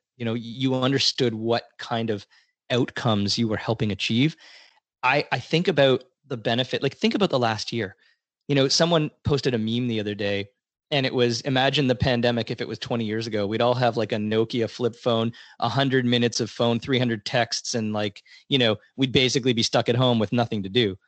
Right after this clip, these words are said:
Can you imagine working or going to school twenty years ago in a pandemic? Like, it wouldn't have happened.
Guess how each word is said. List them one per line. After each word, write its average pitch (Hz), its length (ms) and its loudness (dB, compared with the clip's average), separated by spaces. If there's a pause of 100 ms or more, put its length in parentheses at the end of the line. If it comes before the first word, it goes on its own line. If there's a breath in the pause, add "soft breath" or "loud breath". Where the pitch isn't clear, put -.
(300)
Can 156 120 0
you 175 100 4
imagine 135 440 0
working 123 320 -4
or 113 100 -4
going 117 220 -6
to 107 60 -6
school 120 560 -4 (280)
twenty 131 240 -2
years 113 200 -2
ago 123 260 0
in 117 40 -2
a 110 60 -2
pandemic? 117 560 -4
Like, 139 100 -2
it 151 100 -2
wouldn't 160 180 2
have 113 60 0
happened. 131 480 -6